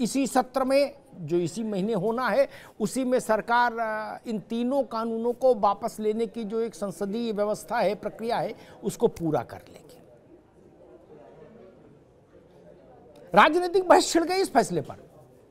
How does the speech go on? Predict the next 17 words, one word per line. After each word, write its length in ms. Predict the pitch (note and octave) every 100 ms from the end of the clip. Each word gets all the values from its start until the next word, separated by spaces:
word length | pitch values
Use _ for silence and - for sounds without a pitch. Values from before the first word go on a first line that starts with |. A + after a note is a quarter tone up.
| - - - - G3 - - - _ _ _ - A#3 - - G#3 A3+ - - - F3 D3+ D3+ C#3+ - - - - - - - -
भाजपा 520 | A3 G3+ G3+ A3+ F#3 - - - - - - - -
की 60 |
ओर 160 | G3+ A3
से 140 | G#3+
कहा 220 | G#3 F3+
जा 160 | G3+ G#3
रहा 140 | G#3+
है 200 | G3+ A3 - -
कि 80 | G3+
प्रधानमंत्री 720 | - F3 F#3+ G3+ G3 E3+ G3+
ने 160 | G3+ G3+
राष्ट्र 420 | E3 G#3+ - G3+
के 180 | - G#3
हित 220 | F3 F#3+
में 220 | G#3 A3
निर्णय 400 | F3+ F#3 G3+ G#3
लिया। 260 | G#3 G#3+